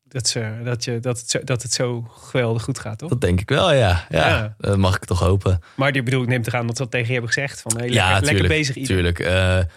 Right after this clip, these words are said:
Speaker 2: is, het is niet dat,
Speaker 1: In het
Speaker 2: dat, dat,
Speaker 1: Duitsland.
Speaker 2: eh, dat de complimenten om je oren heen vliegen bij die ploeg. Maar, ehm,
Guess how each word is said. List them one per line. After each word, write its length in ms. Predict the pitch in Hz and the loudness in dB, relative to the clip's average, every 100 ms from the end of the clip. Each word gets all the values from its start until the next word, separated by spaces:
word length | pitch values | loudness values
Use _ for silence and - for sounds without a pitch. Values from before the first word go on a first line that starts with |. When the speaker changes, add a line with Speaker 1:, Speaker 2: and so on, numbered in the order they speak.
| _ - | _ -2
Speaker 2:
is, 160 | 104 87 | 0 0
het 120 | - | 0
is 100 | 104 | 2
niet 180 | 107 101 | 4 4
dat, 160 | 104 | 2
Speaker 1:
In 100 | 139 | 2
het 100 | 110 | 0
Speaker 2:
dat, 200 | 123 123 | 2 0
dat, 120 | 113 98 | 0 0
Speaker 1:
Duitsland. 400 | 113 107 110 - - | 2 2 2 -2 -6
Speaker 2:
eh, 100 | - - - - - | -10 -10 -20 -20 -12
dat 200 | - 110 | -4 -2
de 180 | 113 110 | 0 0
complimenten 640 | 131 117 117 123 123 104 | 2 2 2 2 2 2
om 100 | 127 | 2
je 100 | 120 | 2
oren 280 | 113 127 127 | 2 2 2
heen 140 | 127 123 | 2 2
vliegen 380 | 131 117 123 | 0 2 2
bij 140 | 117 117 | 2 2
die 80 | 117 | 0
ploeg. 280 | 127 127 | 0 0
Maar, 320 | 98 90 90 87 | 0 2 2 2
ehm, 380 | 87 87 90 | 2 2 2